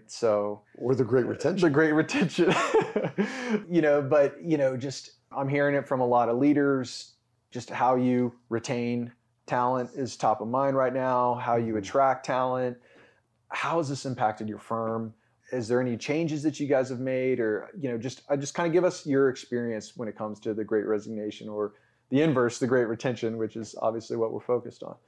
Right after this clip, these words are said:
Speaker 2: Yeah, I think we're all trying to figure this, you know, we're all working at figuring this out.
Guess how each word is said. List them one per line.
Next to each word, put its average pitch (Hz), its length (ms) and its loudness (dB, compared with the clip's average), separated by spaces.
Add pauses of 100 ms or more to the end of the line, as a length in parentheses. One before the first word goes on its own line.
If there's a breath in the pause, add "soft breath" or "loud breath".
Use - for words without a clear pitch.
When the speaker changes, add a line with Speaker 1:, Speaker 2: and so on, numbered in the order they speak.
(120)
Speaker 2:
Yeah, 165 180 2
I - 20 -6
think 151 220 0
we're 127 180 4
all 127 180 4
trying 120 240 0
to 101 60 -2
figure 101 400 0
this, 98 420 0
you 117 80 2
know, 101 80 2
we're 117 160 4
all 113 160 4
working 113 440 0
at 85 100 -8
figuring 90 720 -8
this 80 300 -12
out. - 240 -10